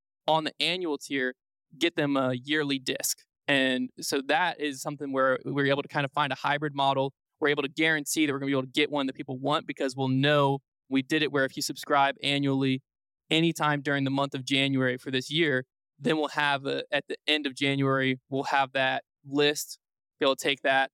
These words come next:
and know we need X amount of physical product. We'll work with the actual patrons, have their input on what they want the stamp to be, what mold they want the, um, to be, 'cause so many discs fly so differently.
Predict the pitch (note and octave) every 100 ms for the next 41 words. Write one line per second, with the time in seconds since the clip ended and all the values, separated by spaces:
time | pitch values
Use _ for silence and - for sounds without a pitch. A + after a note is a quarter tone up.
0 | - C#3 B2+ B2+ B2 - _ D3 C#3+ C3+
1 | C3 C#3 C3+ C3 C3 - C#3+ - D3 C#3
2 | C3+ - C#3+ - B2+ C#3+ C3+ C3+ C3 -
3 | C#3+ D3 D3 C#3+ F#3 - D#3 C3+ - C3
4 | - C#3 D3+ C#3+ - C3 B2+ C3 C3 C#3
5 | - C#3+ C#3 B2+ B2 _ _ _ - C#3
6 | C3 C3+ C3+ C3 C3 B2+ B2 - - E3+
7 | E3 C#3+ C3+ B2+ B2+ C3 - C#3+ D3 E3
8 | D3 C#3+ C3+ - C3 _ - C3+ C3 B2+
9 | C#3 C3+ C3 C3+ D#3+ C#3+ C3+ C#3+ - -
10 | C#3 C#3 C3+ C3+ B2+ D3+ D3 C3+ B2+